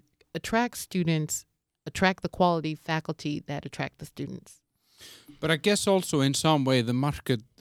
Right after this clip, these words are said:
Speaker 2: <clears throat> would take care of it on the long run. In, in, I don't know, if, if you have school A and school B, and school A is kind of out of date, doesn't, hasn't followed the trends, school B is very up to date and is, is, is graduating better students, then, then eventually those who go to school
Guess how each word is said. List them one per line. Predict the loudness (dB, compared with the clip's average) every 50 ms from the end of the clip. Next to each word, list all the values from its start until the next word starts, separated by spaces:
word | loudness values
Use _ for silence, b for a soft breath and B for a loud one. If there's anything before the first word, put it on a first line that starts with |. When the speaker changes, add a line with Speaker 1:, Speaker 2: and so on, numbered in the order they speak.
| _ _ _ _ _ -6
Speaker 2:
<clears throat> | -4 -4 -4 -4 -4
would | -4 -4 -4 -6 _ _ _ _ _
take | -4 -2 -2 -2 -4
care | -4 -2 -2 0 -2
of | -2 -2
it | -4 -4 -4 -4
on | -4 -2 -2
the | -2
long | 0 0 0 0 -2 -2
run. | -4 -6 -6 -6 -8
In, | -8 -10 -10 -12 -12
in, | -12 -12 -12 -14 _ _ _ -16
I | -14 -12
don't | -12 -12
know, | -12 -12
if, | -12 -14 -14 -16
if | -18 -18 -14 -10
you | -8 -6
have | -4 -6 -6 -8 -10
school | -10 -6 -4 -2 -2 0 0
A | -2 -2 -2
and | -4 -6
school | -8 -6 -6 -6 -6 -4
B, | -4 -2 -2
and | -2 -4 -6
school | -10 -8 -6 -4 -2 -2
A | -2 0 -2
is | -2 -2 -4 -8 -6
kind | -6 -4 -4
of | -4 -4
out | -4 -4 -4 -4
of | -4 -2
date, | -2 -2 -2 -2 -4
doesn't, | -6 -6 -6 -8
hasn't | -10 -10 -10 -10 -8 -6
followed | -6 -6 -6 -8 -8 -12
the | -14
trends, | -6 -2 0 2 2 2 2 0 -4 -6 B B B B B B
school | -10 -2 0 0 0 0
B | 0 0 0
is | 0 0 -2
very | -2 -2 0 0
up | -2 -4 -6
to | -6
date | -6 -4 -4 -4 -6 -6
and | -8 -8
is, | -8 -8 -10 -10 -10
is, | -8 -6 -4 -4 -4 -6 -8 -8
is | -10 -10 -6
graduating | -4 -2 -2 -2 -2 -2 -2 -2 -2 -2 -4
better | -2 2 2 2 4 2 0
students, | 0 0 0 0 0 -2 -6 -10 -10 -6
then, | -2 0 0 0 -2 -6 -12 _ _ _ _ -4
then | -2 -2 -2 -4 -6 -6 -4
eventually | -2 2 4 6 6 6 4 2 4 4 4
those | 4 4 4 4 4 2 0
who | -4 -4
go | -2 -2 -2 -2
to | -2 -6 -10
school | -6 -2 0 0